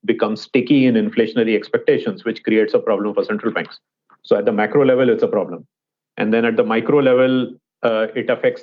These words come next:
things not just by directly increasing prices of inputs, but also the second order impact of freight,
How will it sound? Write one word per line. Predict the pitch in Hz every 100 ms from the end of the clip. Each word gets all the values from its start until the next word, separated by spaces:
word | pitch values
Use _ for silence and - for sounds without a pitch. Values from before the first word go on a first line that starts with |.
| -
things | 135 127 120 _
not | 117 113 120
just | - 127 123 -
by | 113 113
directly | 107 107 110 123
increasing | 110 117 110 113
prices | 113 104 127 120
of | 110
inputs, | 113 - 120 -
but | 107
also | 107 104 - 120 104 - _ _ -
the | 107
second | 107 110 120
order | 113 110 110
impact | 107 101 113 113 -
of | 107 104 -
freight, | 110 107 107